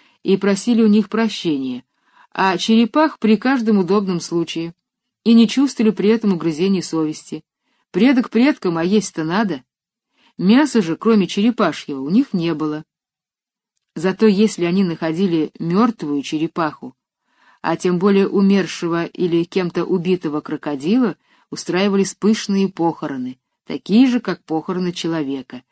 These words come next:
члена этого клана. Некоторые племена на похороны своего тотема надевали символические маски, изображающие это животное.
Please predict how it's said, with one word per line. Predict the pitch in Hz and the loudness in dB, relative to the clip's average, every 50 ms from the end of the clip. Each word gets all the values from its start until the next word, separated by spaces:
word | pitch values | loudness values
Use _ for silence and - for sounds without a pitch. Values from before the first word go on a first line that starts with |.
| _ _ _ | _ _ _
члена | - - 156 156 170 185 196 | -16 -8 -4 -2 0 0 0
этого | 196 - - 156 151 - 160 156 | -2 -2 -4 -8 -6 -6 -6 -6
клана. | 160 - 156 147 135 123 113 107 107 123 _ _ _ _ _ _ _ _ _ _ _ _ _ _ _ _ _ _ _ _ _ _ _ _ _ - | -6 -8 -8 -8 -8 -6 -8 -8 -10 -12 _ _ _ _ _ _ _ _ _ _ _ _ _ _ _ _ _ _ _ _ _ _ _ _ _ 0
Некоторые | - 196 214 226 220 - 214 220 220 214 | 4 4 4 4 4 2 2 2 2 4
племена | - 214 226 214 220 214 220 240 254 240 202 - | 4 2 4 4 6 6 4 4 4 2 0 0
на | 180 190 185 | -2 -4 -2
похороны | 185 - 214 226 208 - 208 202 196 190 | 0 0 0 0 2 0 0 0 0 -2
своего | - - 190 196 185 208 196 | -2 -2 -2 0 0 0 -2
тотема | - 202 190 190 - 233 254 226 196 151 131 _ _ _ _ _ _ _ | -2 -4 -4 -2 -2 0 2 2 0 0 -4 _ _ _ _ _ _ _
надевали | - 175 175 165 196 185 220 220 214 | -6 -4 0 0 0 2 2 2 2
символические | 202 - 208 196 180 190 190 202 208 196 - - - - 196 196 190 | 0 0 -2 -2 0 0 0 0 -2 -2 -4 -10 -6 -2 0 0 0
маски, | 190 185 170 151 156 - - _ - 139 123 _ _ _ _ - | 0 0 -2 -4 -6 -10 -14 _ -14 -14 -14 _ _ _ _ -8
изображающие | 165 170 156 175 156 151 165 156 156 170 175 180 196 180 175 - - - 180 180 | -6 -4 -2 -2 -2 -2 -4 -4 -2 -2 -2 -2 -2 -4 -4 -8 -4 -2 -2 -2
это | - - 165 156 - 160 | -2 -4 -8 -6 -6 -8
животное. | 147 156 165 151 143 139 135 _ - 107 113 101 110 | -6 -6 -6 -6 -6 -8 -10 _ -12 -12 -12 -12 -12